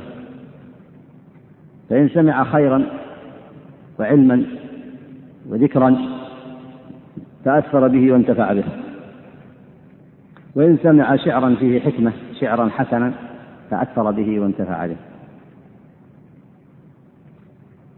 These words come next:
فهذا هو السماع الواجب أو السماع المندوب أو المباح على ما سبقت الإشارة إليه.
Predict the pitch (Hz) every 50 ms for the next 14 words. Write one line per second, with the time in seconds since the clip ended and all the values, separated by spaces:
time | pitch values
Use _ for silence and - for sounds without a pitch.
0 | _ _ _ _ _ _ _ - - - _ _ _ _ _ _ - 120 143 165
1 | 160 143 139 127 127 127 131 127 - - - - - - - - 123 120 - -
2 | 131 120 123 127 117 - 113 117 104 - - - - - - - - - - -
3 | - - - 110 113 117 123 123 120 113 110 117 - - - - - - - -
4 | - - - 120 127 123 113 - - - 117 117 120 120 101 107 117 117 104 -
5 | - - - - - - - - - - 123 123 120 120 117 110 127 135 135 131
6 | - - - - - 165 151 131 123 120 113 110 113 107 101 - - - - -
7 | - - - - - - - - - - - - - - - - - - - -
8 | 123 123 123 120 120 117 - 131 117 117 113 - 110 - 113 101 104 101 - 117
9 | 110 104 101 - 107 101 101 104 101 -